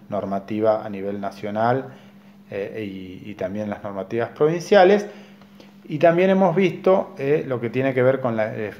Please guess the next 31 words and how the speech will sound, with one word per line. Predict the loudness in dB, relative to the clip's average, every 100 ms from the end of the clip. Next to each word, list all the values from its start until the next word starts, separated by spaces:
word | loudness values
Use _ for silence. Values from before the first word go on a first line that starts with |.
| -10
la | -10
esfera | -8 -2 2 2
íntima | 2 0 -2 -2 -2
de | 0
las | -2 0
personas, | 4 4 4 2 2
como | -2 -6 -6
son | -8
el | -4
derecho | -2 -4 -4
a | -4
la | -4
intimidad | -4 -4 2 8 8 6 0 -14 -18 -18 -20 -20 -20 -20 -20 -20 -16 0
y | 4 4 2 -8 -20 -10
puntualmente | -4 0 6 8 8 4 4 4 4 0
el |
derecho | -4 -2 -2 -4 -4 -4
a | -4
la | -2
imagen, | 2 4 4 2 -2 -2 -6 -16 -16
el | -10
derecho | -8 -8 -6 -8
a | -8
la | -10
intimidad, | -10 -8 -2 4 6 6 2 -4 -18 -20 -14
el | -10
derecho | -6 -6 -6 -4 -4 -6 -14 -20 -20 -20 -20 -20 -20 -20 -8
a | -2
la | 0
identidad | 0 -4 0 0 4
personal | 2 2 0 2 2